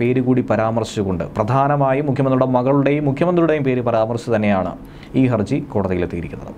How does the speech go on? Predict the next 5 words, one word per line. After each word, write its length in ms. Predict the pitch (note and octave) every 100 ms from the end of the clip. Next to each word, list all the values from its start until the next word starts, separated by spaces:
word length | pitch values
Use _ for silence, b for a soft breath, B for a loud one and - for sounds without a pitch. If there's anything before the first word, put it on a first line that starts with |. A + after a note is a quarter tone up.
| - B B B B B
മാസപ്പടി 400 | G2 C3 C#3+ C#3+ C3+
വിവാദത്തിൽ 360 | C3 B2+ - C#3
മുഖ്യമന്ത്രിയെയും 600 | B2+ C3 C3+ C3 C3 C#3 C#3+
മകളെയും 400 | B2+ C#3+ D3 D3+ D#3
എതിർകക്ഷികളാക്കിയിട്ടുള്ള 960 | C3 F3 F3+ E3 D#3 C#3+ C3+ C#3 C3 B2